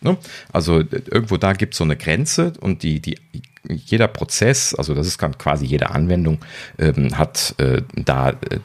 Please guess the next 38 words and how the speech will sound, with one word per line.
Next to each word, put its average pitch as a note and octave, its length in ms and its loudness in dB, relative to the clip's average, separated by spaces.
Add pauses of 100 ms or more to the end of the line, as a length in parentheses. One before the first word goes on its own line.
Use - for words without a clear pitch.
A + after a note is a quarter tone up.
die, C#2+ 100 2
diese, C#2+ 340 0
diese C2 240 -2
Obergrenze, - 640 -2 (420)
ähm, B1+ 640 0
wo D2 80 4
man C2 180 2
einfach - 220 0
nicht C2 200 -4
mehr C2 340 0
Speicher - 400 0
bekommen F#2+ 440 -2
kann. E2 280 -2 (340)
Und, C2+ 460 -2
ähm, C2 240 0 (100)
das - 300 0
ist - 380 -2 (100)
noch C#2+ 320 -2
historisch - 600 0
dem D2+ 260 2 (320)
begründet, - 580 0
dass - 180 -2
halt C2+ 140 0
eben C2 220 -2 (100)
I C2+ 140 2
O C2+ 80 2
S - 340 0
beziehungsweise - 640 -8
iPad - 360 -2
O - 40 -4
S - 220 -4
eben - 260 -8
kein D2+ 440 2 (320)
Virtual C#2+ 360 0
Memory, A#2+ 460 4
Memory G#2+ 340 6
Management F#2 640 2
hatte. E2 320 0